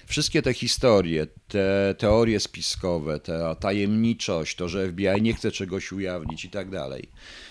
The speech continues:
robią to tylko dlatego, żeby nie pokazać, w jakiej, jak oni dali ciała. Autentycznie. Jak oni dali ciała? Otóż, proszę państwa, dwa lata po W T C Szenoc w Londynie byłem na takim spotkaniu zorganizowanym właśnie przez przedstawicieli służb amerykańskich, który wyjaśniał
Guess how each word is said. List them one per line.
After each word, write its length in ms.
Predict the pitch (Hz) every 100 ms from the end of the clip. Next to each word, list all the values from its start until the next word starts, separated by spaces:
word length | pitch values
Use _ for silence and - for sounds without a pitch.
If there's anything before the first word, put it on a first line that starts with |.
| -
robią 340 | 135 185 190
to 140 | 165 143
tylko 300 | 190 196 175
dlatego, 440 | 135 120 160 160
żeby 240 | 143 131
nie 140 | 139 139
pokazać, 800 | 139 - 123 95 - - - - _ _ _ _ _ _ _ _ _ _ _ _
w 120 | 82
jakiej, 460 | 90 151 156 151 147 - _ -
jak 300 | 127 135 _
oni 240 | 117 110
dali 260 | 101 90 87
ciała. 440 | - - - - _ _ _ _ _ _
Autentycznie. 680 | 110 160 208 - - - - _ _
Jak 240 | - 170
oni 140 | 165 139
dali 240 | 120 95
ciała? 240 | - - -
Otóż, 260 | - 175
proszę 180 | 175 170
państwa, 340 | 190 196 175 131 113 104
dwa 340 | 107 107 170
lata 260 | 160 156 117
po 140 | 120
W 120 | 113
T 160 | 123 110
C 200 | - 123
Szenoc 340 | - 117 113
w 40 | 92
Londynie 400 | 92 98 120 92
byłem 220 | 101 95
na 100 | 90
takim 240 | 95 95
spotkaniu 720 | - - - 131 120 92 85
zorganizowanym 840 | 78 82 85 85 85 87 98 92 87
właśnie 380 | 90 98 - 85
przez 300 | - 80 -
przedstawicieli 680 | 78 - 80 85 - 95
służb 360 | 87 - 98 -
amerykańskich, 720 | 82 85 87 98 87 - 135
który 180 | 147 143
wyjaśniał 580 | 113 123 127 - 127